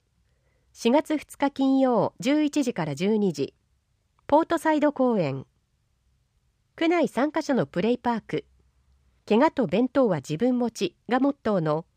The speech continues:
冒険遊び場、地域グループが運営は、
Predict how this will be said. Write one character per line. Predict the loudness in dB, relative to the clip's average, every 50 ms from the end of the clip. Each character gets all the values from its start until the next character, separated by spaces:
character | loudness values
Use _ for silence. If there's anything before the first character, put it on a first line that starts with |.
| _ _ 0
冒 | 2 2 2
険 | 2 2 0 0 0 0 -2 -4
遊 | -6 -4 -4 -4
び | -4 -2
場、 | -4 -6 -6 -8 _ _ _ _ _ _
地 | -4 -4 -4
域 | -2 -2 -2
グ | -2 0
ル | 0 0
ー | 0
プ | 0 -2 -2
が | -2 0 0 0
運 | 0 0 0 2 0 0
営 | 0 0 -2 -6 -10 _ _ _ _ _
は、 | 0 2 2 2